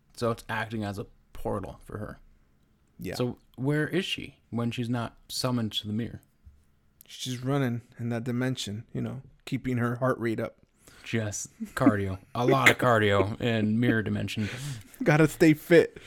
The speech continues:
Speaker 1: One last question, just in, on, like, this mirror thing in general. Why,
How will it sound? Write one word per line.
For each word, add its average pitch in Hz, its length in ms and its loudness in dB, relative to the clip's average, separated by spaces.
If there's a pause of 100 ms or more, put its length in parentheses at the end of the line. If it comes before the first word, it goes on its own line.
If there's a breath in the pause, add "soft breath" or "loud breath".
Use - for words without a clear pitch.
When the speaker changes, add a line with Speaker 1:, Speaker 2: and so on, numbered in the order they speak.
(160 loud breath)
Speaker 1:
One 143 180 0
last 135 220 0
question, 120 320 -2
just 113 120 -6
in, 110 220 -2
on, 110 320 -4
like, 107 160 -8
this 104 180 -6
mirror 107 460 0
thing 104 240 -4
in 98 140 -2
general. 101 360 -2 (460 loud breath)
Why, 196 640 -4